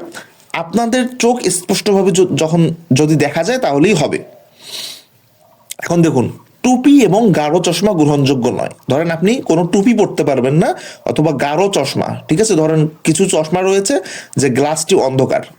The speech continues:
এই টাইপের চশমাগুলো আপনারা পরতে পারবেন না, এগুলো পরে আপনারা ছবি উঠাতে পারবেন না, ঠিক আছে? এবার আরেকটি বিষয়, ধর্মীয় টুপি, যেমন আমরা নামাজের সময় যে টুপি পরি, হ্যাঁ, অথবা ধর্মগ্রন্থের অন্যান্য যারা ধর্মাবলম্বী আছে তাদের কিছু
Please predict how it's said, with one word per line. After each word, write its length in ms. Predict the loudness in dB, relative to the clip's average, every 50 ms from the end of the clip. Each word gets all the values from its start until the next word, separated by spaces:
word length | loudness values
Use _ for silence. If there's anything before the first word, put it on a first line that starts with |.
| _ -2 0
এই 60 | 0 2
টাইপের 280 | 2 2 2 0 -2 -2 -2
চশমাগুলো 400 | -4 -4 -2 0 0 2 2 2 0
আপনারা 240 | 0 -2 -2 -2 -2 -2 -4 -10 -16 -20 -8 _ -2
পরতে 240 | -2 0 0 -2 -2 0 -2
পারবেন 320 | -2 0 0 0 2 2 0 0
না, 60 | 0 0 0
এগুলো 200 | 0 2 2 0 0 0 0
পরে 160 | 0 0 2 2 0 -2
আপনারা 240 | -2 -2 -2 -2 -2 0
ছবি 160 | 0 0 2 2 2
উঠাতে 220 | 2 0 0 -2 -2 -2 -4
পারবেন 280 | -4 -2 -2 -2 -4 -4 -6
না, 60 | -8 -10 -12 -16 -18 -18 -18 -16 _ -2
ঠিক 140 | 0 0 2 0
আছে? 140 | 0 -2 -2 -4 -8 -14 -20 -20 _ _ _ _ _ -2
এবার 160 | -2 0 -2 -4 -6 -8 -8 -8
আরেকটি 280 | -6 -6 -4 -2 0 2 2
বিষয়, 220 | 2 2 2 2 2 2 4
ধর্মীয় 380 | 4 4 4 4 2 2 2 2 2 2
টুপি, 200 | 2 2 2 2 2 2
যেমন 180 | 2 0 0 0 0 0
আমরা 140 | 0 -2 -2 -2 -4
নামাজের 340 | -4 -6 -2 -2 -2 -2 -2 0
সময় 220 | 0 0 2 2 2
যে 60 | 2 2 2
টুপি 180 | 2 2 2 2 2
পরি, 180 | 2 2 2 0 0 -4 -12 -18 -20 -14 -8 -6
হ্যাঁ, 140 | -2 -2 0 0 0
অথবা 240 | 0 0 0 0 0 0
ধর্মগ্রন্থের 580 | 0 0 2 2 4 4 4 2 2 2 0 2 2 2
অন্যান্য 320 | 2 2 2 2 2 2 2 0 0 0
যারা 200 | 0 0 0 0 0 0 0 0
ধর্মাবলম্বী 480 | 0 0 0 0 0 2 2 2 2 2
আছে 100 | 0 -2 -2 -2
তাদের 220 | -2 0 0 -2 -2 -4 -8 -14 -16 -16 -16 -6 -4
কিছু 180 | -2 0 2